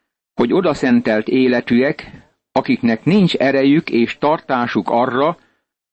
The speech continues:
hogy ellenálljanak az ilyen klikkek vonzásának. Ezért együtt tartanak a tömeggel.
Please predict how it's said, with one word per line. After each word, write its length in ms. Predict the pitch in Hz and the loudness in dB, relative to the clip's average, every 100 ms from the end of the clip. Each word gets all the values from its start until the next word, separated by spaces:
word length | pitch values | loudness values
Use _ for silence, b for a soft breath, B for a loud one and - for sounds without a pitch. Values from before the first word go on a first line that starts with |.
| _ | _
hogy 200 | - - | -2 -2
ellenálljanak 840 | 190 208 160 139 127 127 120 117 - | 0 2 2 2 0 2 2 0 -2
az 140 | 110 | -2
ilyen 380 | 147 147 117 110 | 2 2 2 0
klikkek 640 | - 185 - 147 139 - | 0 -2 -2 -4 -4 -4
vonzásának. 1080 | 117 147 127 104 92 95 107 82 80 78 - _ _ _ _ _ _ _ _ _ _ _ | -2 2 2 0 -2 -2 -4 -2 0 -2 -6 _ _ _ _ _ _ _ _ _ _ _
Ezért 420 | 131 127 127 120 | -4 0 0 0
együtt 400 | - 202 147 131 - | -2 -2 0 -2 0
tartanak 540 | 139 135 127 120 117 | -2 -2 0 0 0
a 100 | 117 | -2
tömeggel. 840 | - 127 95 85 78 82 73 64 | 0 0 0 -2 -2 -2 -2 -6